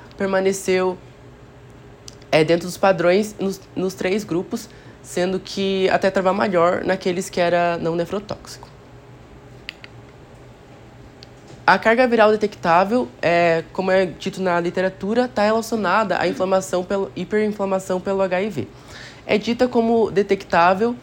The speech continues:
a carga de dez mil a quarenta cópias, uma detectável baixa. Como todas as cargas virais aqui estavam acima disso, todos estavam, é,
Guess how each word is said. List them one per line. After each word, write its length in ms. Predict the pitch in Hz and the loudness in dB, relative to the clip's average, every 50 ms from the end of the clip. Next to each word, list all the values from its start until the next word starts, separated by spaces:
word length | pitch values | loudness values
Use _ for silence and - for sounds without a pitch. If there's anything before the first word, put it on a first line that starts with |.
| - - - - - - - - - - | -16 -20 -20 -20 -20 -20 -20 -20 0 2
a 80 | - 185 | 2 2
carga 460 | 185 - 202 190 185 190 185 208 202 | 2 2 2 2 2 4 4 2 2
de 120 | 175 196 | 2 -2
dez 320 | 190 160 185 185 202 214 202 | -2 0 2 2 2 0 -2
mil 380 | 190 185 185 196 214 240 254 - | -4 -4 -2 0 0 0 0 0
a 80 | - | -2
quarenta 440 | 196 - 208 190 196 196 196 208 208 | -2 0 0 0 0 0 0 -2 -2
cópias, 500 | 208 - 175 170 175 - 220 214 214 - - | 0 0 0 0 0 -2 -4 -6 -6 -8 -6
uma 160 | 180 196 190 | -2 -2 0
detectável 720 | 180 196 190 196 190 190 - - 185 180 185 180 208 220 | 0 0 0 0 -2 -2 0 2 2 2 4 4 2 0
baixa. 400 | 202 180 170 127 - - - - - - - - - - | 2 0 -2 -2 -2 -6 -12 -14 -16 -20 -20 -20 -18 -8
Como 200 | - 226 233 262 | -2 2 2 2
todas 340 | 262 - 240 233 202 - - | 4 4 2 2 2 0 0
as 200 | 226 220 214 - | 0 0 0 -4
cargas 380 | - - 190 185 190 190 190 175 | -2 0 0 0 0 -2 -4 -2
virais 340 | 185 190 180 165 170 170 | -2 0 2 2 2 0
aqui 240 | 165 175 170 - 175 - | -2 -6 -8 -10 -10 -10
estavam 460 | 180 - - 190 185 180 185 185 - | -10 -4 -2 -2 0 0 -2 -4 -2
acima 400 | - 175 - - - 185 190 190 | -4 -4 -6 -6 -6 -4 -4 -4
disso, 340 | 180 - - 196 202 - - | -4 -4 -8 -8 -8 -8 -6
todos 240 | - 208 202 190 202 | -4 -4 -4 -4 -6
estavam, 400 | 202 - 196 190 190 185 208 196 - - - - - - - - - | -2 0 2 2 2 0 -2 -4 -6 -16 -20 -20 -20 -20 -20 -12 -6
é, 380 | - 160 165 156 156 156 151 139 | -2 0 2 2 2 2 0 -2